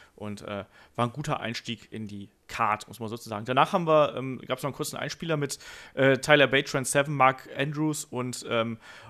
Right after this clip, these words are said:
Wolfgang, die, äh, im Publikum saßen. Ähm, es wird ja gemunkelt, dass es eventuell dann doch noch ein U-K-Format für nächstes Jahr geben soll. Mal gucken, ob das passiert. Ähm, ja, aber dann kam eigentlich das Match, auf das ich mich mit am meisten gefreut hab, und das war Aleister Black gegen den Velveteen Dream.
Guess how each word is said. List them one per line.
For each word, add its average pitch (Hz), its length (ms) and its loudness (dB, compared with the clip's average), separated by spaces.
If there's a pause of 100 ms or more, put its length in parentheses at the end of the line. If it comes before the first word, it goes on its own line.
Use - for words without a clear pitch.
Wolfgang, 143 840 4
die, 147 240 -2
äh, 127 340 2
im 123 100 -8
Publikum 131 440 -12
saßen. 110 480 -4 (280)
Ähm, 151 160 -2
es 135 220 -4
wird 196 200 2
ja 175 80 0
gemunkelt, 156 520 -2
dass 127 160 0
es - 300 -4
eventuell 127 480 -4
dann 123 180 -4
doch 160 180 2
noch 123 200 -2
ein 123 220 -2
U-K-Format 113 720 -4
für 127 140 -4
nächstes 117 380 -6
Jahr 104 320 -2 (400)
geben 127 340 -4
soll. 107 400 0 (360)
Mal 113 120 -8
gucken, - 240 -10
ob 123 60 -10
das 120 160 -6
passiert. - 480 -12 (640)
Ähm, 117 320 -4 (260)
ja, 135 140 6
aber 131 160 6
dann 160 360 0
kam 156 200 0
eigentlich 165 380 -6
das 165 240 2
Match, 175 280 0
auf - 140 -6
das 143 160 -4
ich 190 140 -6
mich 190 140 -2
mit 156 100 -10
am 135 100 0
meisten 139 280 2
gefreut 113 360 0
hab, 143 100 -4
und 117 80 -6
das 123 140 -4
war 135 60 2
Aleister 131 340 2
Black 131 300 0
gegen 123 140 -10
den 123 100 -4
Velveteen 127 380 2
Dream. 110 300 -6